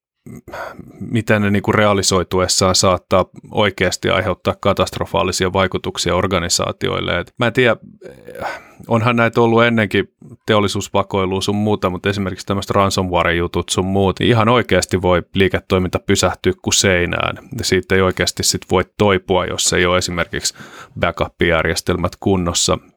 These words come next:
Tai jos voi toipua, niin hyvin isolla kustannuksella ja vaivalla ja riesalla, että tota, siinä mielessä ihan hyvä, että näitä Traficomiltakin on tullut nyt tää opas näitten tietomurtojen tunnistamiseen, koska aika pitkäänhän nää saa yleensä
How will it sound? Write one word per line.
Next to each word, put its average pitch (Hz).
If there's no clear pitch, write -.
Tai 95
jos 98
voi 107
toipua, 92
niin 92
hyvin 90
isolla 98
kustannuksella 98
ja 98
vaivalla 95
ja 98
riesalla, 92
että -
tota, 90
siinä 110
mielessä 101
ihan 107
hyvä, 104
että 95
näitä 92
Traficomiltakin 95
on 95
tullut 90
nyt 98
tää 87
opas 92
näitten 92
tietomurtojen 92
tunnistamiseen, 95
koska 98
aika 139
pitkäänhän 101
nää 92
saa 98
yleensä 98